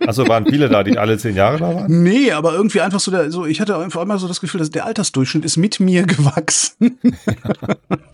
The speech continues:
Speaker 1: Naja, klar.
Speaker 2: Nee, war sehr nett.
Speaker 1: Geh mal auf ein Rolling Stones Konzert. <laughs>
Speaker 2: Aber wirklich, wirklich sehr nett. Wir haben nicht so viel Abfall gehabt wie letztes Mal. Also die letzten, also vor allen Dingen letztes und vorletztes Mal, da haben die Leute so viel Zeug mitgebracht, dass das dann doch nicht verkonsumiert wurde.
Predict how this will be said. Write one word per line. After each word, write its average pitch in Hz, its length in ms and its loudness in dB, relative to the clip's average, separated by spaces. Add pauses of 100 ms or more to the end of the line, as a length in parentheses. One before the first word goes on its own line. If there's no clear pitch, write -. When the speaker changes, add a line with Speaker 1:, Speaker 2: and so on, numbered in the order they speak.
(580)
Speaker 1:
Naja, 107 240 -2
klar. 104 360 -4
Speaker 2:
Nee, 269 80 0
war 226 100 2
sehr 208 140 0
nett. 156 160 -2
Speaker 1:
Geh 117 100 2
mal 131 160 2
auf 131 160 2
ein 127 80 0
Rolling 135 260 2
Stones 131 300 -2
Konzert. 95 460 -2 (120)
<laughs> - 120 -12
Speaker 2:
Aber 139 180 2
wirklich, 147 320 -2 (480)
wirklich 160 320 -2
sehr 113 140 -2
nett. 107 160 -2
Wir 120 80 2
haben 131 60 4
nicht 156 120 2
so 147 80 0
viel 120 160 -2
Abfall - 320 -4
gehabt 175 300 -2
wie 170 40 -4
letztes 165 300 -2
Mal. 151 260 -6
Also 123 160 -8
die 113 60 -4
letzten, 123 540 -4
also 107 180 -12
vor - 160 -8
allen 120 60 -4
Dingen 110 120 -4
letztes 127 240 -2
und 107 120 -2
vorletztes 147 580 -4
Mal, 139 240 2 (640)
da 120 80 0
haben 123 80 2
die 123 80 2
Leute 120 240 2
so 117 340 2
viel - 200 -2
Zeug 196 380 0
mitgebracht, 110 600 -2
dass - 220 -2
das - 160 -2
dann 120 160 0
doch 156 200 0
nicht 147 140 2
verkonsumiert 104 680 0
wurde. 113 320 0